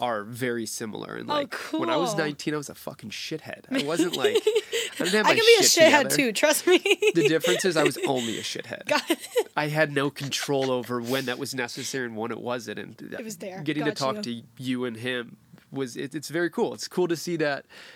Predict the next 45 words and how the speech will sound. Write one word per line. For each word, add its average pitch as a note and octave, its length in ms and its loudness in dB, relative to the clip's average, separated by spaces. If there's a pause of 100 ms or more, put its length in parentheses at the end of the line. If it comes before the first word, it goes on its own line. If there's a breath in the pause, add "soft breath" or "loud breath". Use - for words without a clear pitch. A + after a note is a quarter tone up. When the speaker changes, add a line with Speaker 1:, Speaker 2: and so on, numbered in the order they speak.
(260 loud breath)
Speaker 1:
that C#3 280 0 (100)
there D3 160 2
are D3 200 0
people C3+ 640 -6
who C3 540 -4 (1080)
grasp C3+ 640 -4
their C3+ 160 -2
interests - 720 -10 (360 loud breath)
in D#3+ 140 -4
a C#3+ 60 0
way C3+ 240 0
that B2+ 320 -4
they C3+ 100 -4
can C3 140 -12
create C3+ 360 -4
a, B2+ 480 -8
a A#2 40 -12
career C#3+ 380 -4
out B2 140 -6
of B2 140 -12
it B2+ 160 -8
at D3+ 100 -12
a C#3 40 -10
younger C#3 320 -6
age C#3+ 360 -8
than, - 300 -12 (200)
than - 140 -10
everybody. - 440 -10
And - 180 -12 (300 loud breath)
Speaker 2:
Thank A3 300 -20
you. G3 220 -20
Speaker 1:
so F#3+ 240 -4
far, G3 200 -2
the E3 80 -6
common D3+ 340 -6
denominator, C3 880 -6 (100)
the - 80 -8
common C#3 380 -8
denominator, A#2 800 -8
I - 20 -20
can't - 200 -14
Speaker 2:
Mm-hmm. F#3 40 -14
Speaker 1:
speak G3+ 200 -14
right - 100 -14
now, - 100 -18